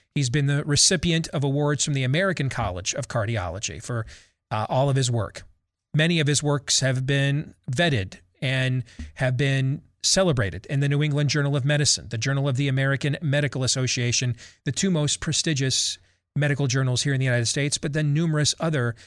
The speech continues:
medical journals worldwide. He's an invited lecturer on the New York Academy of Science Circuit, the National Institute of Health Circuit, that's where Anthony Fauci works, uh, the U S Food and Drug Administration,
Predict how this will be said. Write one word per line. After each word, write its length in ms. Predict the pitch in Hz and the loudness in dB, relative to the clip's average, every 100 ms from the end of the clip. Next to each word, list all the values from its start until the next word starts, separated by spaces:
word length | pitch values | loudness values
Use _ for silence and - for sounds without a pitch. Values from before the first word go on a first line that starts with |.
| _ | _
medical 300 | 135 127 131 | -2 -2 -2
journals 460 | 127 117 120 117 - - - | -2 0 -2 -2 -4 -8 -6
worldwide. 680 | 117 107 123 131 120 104 - - - | -2 -2 0 2 2 0 -4 -16 -4
He's 160 | 151 147 | 0 2
an 80 | |
invited 440 | 151 143 160 156 160 | 2 2 2 2 0
lecturer 520 | 165 156 - 131 101 | 0 0 0 0 0
on 80 | 123 | 0
the 80 | 131 | 0
New 80 | |
York 300 | 143 139 139 - | 2 0 -2 -10
Academy 520 | - - 135 135 139 - | -8 -2 0 0 -2 -2
of 120 | 127 | 0
Science 520 | - 151 143 131 - | 2 2 0 0 0
Circuit, 500 | - - 143 - - - - - - | 0 2 0 -2 -10 -12 -14 -16 -2
the 60 | 131 | 0
National 440 | 139 151 - 170 | 2 2 0 0
Institute 420 | 185 165 - 185 | 0 0 0 0
of 60 | 170 | -2
Health 380 | 131 185 185 - | -2 -4 -4 -4
Circuit, 420 | - 110 92 - - | -2 -2 -4 -10 -6
that's 260 | 104 - | -4 -4
where 220 | 110 101 - _ _ - | -4 -6 -8 _ _ -6
Anthony 240 | 110 104 101 | -4 -4 -4
Fauci 360 | 143 135 123 | -2 0 -2
works, 380 | 110 98 - - - - - | -4 -6 -6 -6 -6 -18 -6
uh, 160 | 127 - | -2 0
the 140 | 151 | 2
U 180 | 160 180 | 2 2
S 180 | 170 - | 2 2
Food 280 | - 180 170 | 0 0 2
and 100 | 170 | 2
Drug 320 | 156 196 175 | 4 4 2
Administration, 880 | 165 131 123 123 - 110 113 - 69 | 0 0 2 2 2 0 0 -4 -8